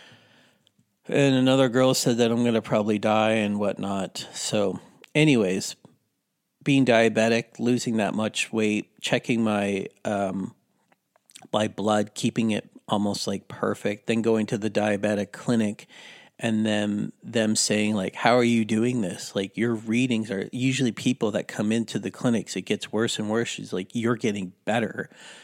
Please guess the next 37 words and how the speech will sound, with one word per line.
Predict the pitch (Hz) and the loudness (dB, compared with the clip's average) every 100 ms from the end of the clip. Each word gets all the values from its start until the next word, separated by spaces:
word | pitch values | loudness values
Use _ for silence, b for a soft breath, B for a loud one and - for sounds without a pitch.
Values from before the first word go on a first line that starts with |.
| B B | B B
So | - 117 107 101 - _ _ _ - | -4 -2 0 -2 -6 _ _ _ -10
she | - | -6
asked | 101 - | -4 -6
me | 98 | -6
how | 98 98 | -4 -4
I | |
was | 98 - | -6 -4
doing | 151 151 143 | 0 2 0
it, | 143 | -2
and | - | -4
I | 85 | -8
said, | - 92 | -6 -8
"It's | - - | -8 -10
doing, | - 104 98 95 - _ | -4 -2 -2 -6 -12 _
I'm | 107 | -8
doing | 107 101 | -6 -6
the | 98 | -6
keto." | - 143 131 131 135 B B B B - | -4 -2 0 0 -4 B B B B -14
And | 92 | -10
she | - 101 | -6 -4
said, | - 107 101 | -4 -6 -4
"Well, | 104 98 | -2 -2
as | 80 101 - | -2 -4 -4
a, | 98 95 92 92 | -4 -4 -4 -6
uh, | |
doctor, | 90 107 117 - 101 - | -4 -2 -2 -2 -4 -4
I | - | -8
can't | - 101 - | -8 -8 -8
tell | - 101 | -8 -4
you | 104 104 | -4 -4
to | 107 | -6
do | 104 107 | -6 -2
that, | 117 120 | -2 -2
but | - | -4
whatever | - 104 107 107 | -4 -4 -4 -2
you're | 104 104 | -2 -2
doing, | 101 104 117 | -2 -2 -2